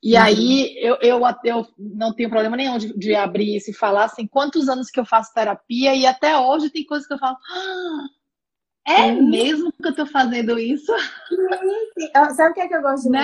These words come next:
Speaker 2: lembrar, Tá? Que o próprio Bert Hellinger, né, assim, tem,
Speaker 1: Sim,
Speaker 2: é,
Speaker 1: sim.
Speaker 2: ele, an-, é, no processo dele, né, de adoecimento até o, o momento da morte, né, que ele disse que ainda foi trabalhar ele e a mãe, né,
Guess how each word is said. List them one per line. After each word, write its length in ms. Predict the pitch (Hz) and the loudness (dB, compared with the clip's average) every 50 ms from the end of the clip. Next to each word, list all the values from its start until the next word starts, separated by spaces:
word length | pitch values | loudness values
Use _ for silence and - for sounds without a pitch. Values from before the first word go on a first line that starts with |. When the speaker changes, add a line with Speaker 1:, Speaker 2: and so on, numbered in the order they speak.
| 320 359 | 0 0
Speaker 2:
lembrar, 360 | - 233 262 311 349 330 302 - - - - _ | -2 -2 -2 -2 -4 -8 -8 -12 -14 -20 -14 _
Tá? 300 | 214 202 190 190 196 _ _ _ _ _ _ _ _ | -10 -10 -10 -10 -14 _ _ _ _ _ _ _ _
Que 100 | 294 294 | -10 -10
o 80 | 294 277 | -10 -8
próprio 400 | - 294 311 349 349 - 403 330 269 | -6 -4 -4 -4 -4 -6 -8 -8 -4
Bert 420 | 240 240 233 233 254 262 262 - 269 | -4 -2 -2 -2 -4 -6 -10 -12 -12
Hellinger, 680 | 254 233 220 208 202 202 220 240 247 220 214 208 208 | -12 -12 -10 -12 -12 -12 -12 -14 -14 -12 -12 -12 -12
né, 180 | 214 220 262 320 302 262 | -14 -14 -14 -12 -12 -12
assim, 460 | 262 - - 220 214 202 196 180 _ _ _ | -12 -10 -10 -12 -10 -12 -14 -16 _ _ _
tem, 240 | 214 208 208 208 208 | -8 -8 -8 -4 -2
Speaker 1:
Sim, 320 | - 370 403 440 480 523 | -2 -2 -2 -2 -6 -8
Speaker 2:
é, 300 | 554 571 539 539 - 359 | -8 -8 -8 -8 -8 -8
Speaker 1:
sim. 200 | 370 370 403 440 494 523 - _ _ _ _ _ _ _ - | -6 -6 -6 -6 -8 -10 -14 _ _ _ _ _ _ _ -6
Speaker 2:
ele, 320 | 226 240 254 277 285 269 - | -6 -4 -4 -4 -4 -4 -4
an-, 200 | 254 269 302 294 294 | -2 -4 -4 -4 -4
é, 260 | 240 226 - - 208 202 - | -6 -8 -6 -6 -10 -10 -8
no 160 | 233 240 247 - | -8 -8 -8 -4
processo 720 | - 269 262 262 - - 247 254 311 339 339 - 302 254 | -4 -4 -4 -4 -6 -6 -6 -6 -6 -6 -6 -8 -8 -8
dele, 400 | 220 208 208 220 247 269 269 240 | -8 -8 -4 -4 -4 -4 -4 -6
né, 160 | 226 226 233 | -6 -8 -8
de 120 | 233 226 226 | -4 -2 -2
adoecimento 880 | 214 214 208 220 214 214 - - 214 202 196 202 240 262 247 233 233 214 | -2 -2 -4 -8 -8 -8 -10 -16 -20 -20 -18 -18 -16 -16 -16 -10 -10 -10
até 320 | 196 - - 208 233 262 | -10 -8 -10 -8 -8 -8
o, 60 | 262 240 | -8 -10
o 240 | 220 196 196 202 | -12 -14 -16 -20
momento 460 | 196 196 196 196 196 196 196 196 208 196 | -20 -18 -18 -16 -16 -16 -16 -18 -8 -6
da 140 | 196 190 190 | -6 -6 -6
morte, 280 | 190 196 226 226 - 247 | -6 -8 -8 -8 -10 -12
né, 160 | 233 233 240 | -12 -12 -8
que 80 | - 269 | -8 -8
ele 160 | 269 269 269 | -6 -6 -10
disse 320 | 220 220 233 240 233 - - | -12 -16 -18 -20 -20 -18 -12
que 180 | - 277 277 | -8 -6 -6
ainda 340 | 277 269 262 269 277 294 294 | -4 -2 -2 -2 -2 -2 -4
foi 440 | 294 - - 254 247 262 277 302 311 | -6 -4 0 2 2 2 2 0 -4
trabalhar 680 | - _ 277 277 269 262 277 262 254 254 254 262 262 | -8 _ -4 -2 0 0 -2 -2 -2 -4 -6 -4 -4
ele 140 | 262 269 294 | -4 -6 -6
e 40 | 302 | -10
a 80 | 302 | -10
mãe, 360 | 302 277 262 254 262 269 269 | -8 -8 -10 -8 -10 -12 -12
né, 300 | 247 240 240 247 233 220 | -12 -12 -14 -14 -14 -18